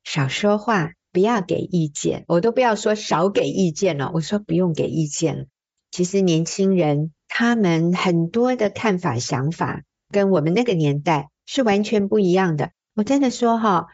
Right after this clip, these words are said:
没有犯罪，没有犯法，闭嘴吧。<laughs> 我们不用讲话，不要给意见，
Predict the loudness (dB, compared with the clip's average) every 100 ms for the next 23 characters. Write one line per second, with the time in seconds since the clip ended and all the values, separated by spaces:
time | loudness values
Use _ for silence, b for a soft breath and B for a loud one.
0 | B _ 2 2 2 0 2 2 2 2
1 | 2 2 0 0 -4 -4 -6 _ _ _
2 | _ -2 0 2 0 0 0 -2 -8 _
3 | -6 -6 -2 -4 -4 _ _ -2 0 0
4 | 0 2 2 0 -4 -2 -2 -2 0 2
5 | 2 0 0 -2 0 0 0 -2